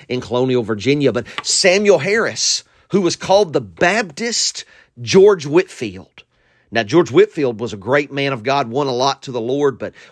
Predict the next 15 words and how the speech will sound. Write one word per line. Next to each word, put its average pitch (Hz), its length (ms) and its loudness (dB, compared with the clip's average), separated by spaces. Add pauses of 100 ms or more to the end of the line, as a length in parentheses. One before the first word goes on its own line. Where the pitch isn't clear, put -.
wouldn't 196 180 0
you 180 60 0
think 190 200 2
if 170 100 -2
there 180 100 0
was 175 140 -2
a 156 40 2
man 165 300 -2
that 151 120 -4
was 127 120 -12
called 156 240 -2
the 123 80 -4
Baptist 160 920 -4 (280)
George 139 360 2
Whitefield, 110 640 -2